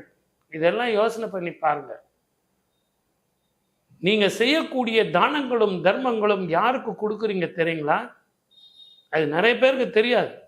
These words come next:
கோவில் வாசல்ல இருக்கிற பிச்சைக்காரருக்கு நான் பணம் போடுறேன் சார், ரொம்ப பெருமையா பேசிக்குவாங்க.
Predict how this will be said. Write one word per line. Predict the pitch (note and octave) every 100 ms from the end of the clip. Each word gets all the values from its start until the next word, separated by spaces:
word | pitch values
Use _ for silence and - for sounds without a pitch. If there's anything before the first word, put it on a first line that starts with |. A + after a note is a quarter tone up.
| _ _ _ _ _ _ _ _ -
கோவில் | A3+ C4 B3+
வாசல்ல | G#3+ A#3+ B3 A#3 A3+
இருக்கிற | G#3 G#3 G3 F3+
பிச்சைக்காரருக்கு | G#3+ G#3 B3+ A3+ G#3 F#3+
நான் | F3 F3
பணம் | G#3 G3+
போடுறேன் | F3+ D#3+ D3+
சார், | D3+ B2+
ரொம்ப | E3 G#3+
பெருமையா | G#3+ F#3+ A3 A3
பேசிக்குவாங்க. | - F#3 F3 E3 C#3+ C3